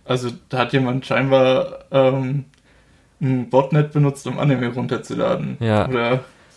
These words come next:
Speaker 2: Also dieses I-O-T-Botnet, also Internet of Things Botnet, war über acht Jahre
Speaker 1: Mhm.
Speaker 2: hin. Und weshalb ich es auch reingenommen hab, ist, weil Stefan anscheinend
Speaker 1: Ah.
Speaker 2: Deutscher war.
Speaker 1: Ah.
Speaker 2: Ja.
Speaker 1: Das hat,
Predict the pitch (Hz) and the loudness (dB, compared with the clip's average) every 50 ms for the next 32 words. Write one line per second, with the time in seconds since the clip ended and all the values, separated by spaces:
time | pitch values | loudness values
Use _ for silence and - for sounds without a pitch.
0 | _ _ - 113 107 107 120 113 - - - - - 117 123 120 113 117 - - | _ _ -4 -4 -2 -2 -2 -2 -4 -4 -4 0 2 4 4 4 2 0 -2 -2
1 | 160 170 165 165 - 160 - 156 151 143 117 110 110 - 113 113 127 117 - - | -2 -2 0 0 0 0 0 0 0 0 0 0 0 0 -2 -2 -2 0 0 -2
2 | 107 - - 143 139 - - - 135 - - 120 123 120 107 - - 113 107 104 | -2 -2 -2 -2 -2 -2 -2 -2 -2 0 0 0 -2 -2 -2 -4 -2 0 2 2
3 | 101 104 110 98 107 104 - 113 110 120 127 131 135 143 151 151 151 - _ - | 2 4 4 2 2 2 0 2 2 2 2 2 2 0 0 -2 -4 -8 _ -12
4 | - 107 113 113 107 113 - 135 135 135 135 117 117 120 117 123 123 113 113 113 | -6 -4 -2 0 0 0 2 2 2 2 2 2 2 2 2 2 2 0 0 0
5 | 113 110 117 120 - 117 - - 110 107 107 - - 123 127 131 117 98 - - | 0 0 -2 -2 -4 -6 -4 0 0 0 0 0 0 0 0 0 0 -2 -2 0
6 | - 113 107 - 107 113 - 170 110 101 104 110 117 - - - - - - - | 0 0 2 4 4 2 4 4 2 2 2 2 0 -2 -8 -18 -20 -20 -20 -20
7 | - - - - - - - _ _ _ _ _ _ _ _ _ _ _ - - | -20 -20 -20 -20 -20 -20 -20 _ _ _ _ _ _ _ _ _ _ _ -14 -10
8 | 123 127 147 165 165 156 147 135 131 139 - _ _ _ - 117 107 104 - - | -8 -6 -4 -4 -2 -2 -2 -2 -4 -6 -12 _ _ _ -4 -2 -2 -2 -2 -6
9 | - - - - 151 - - | -14 -12 -6 -2 -2 -2 -4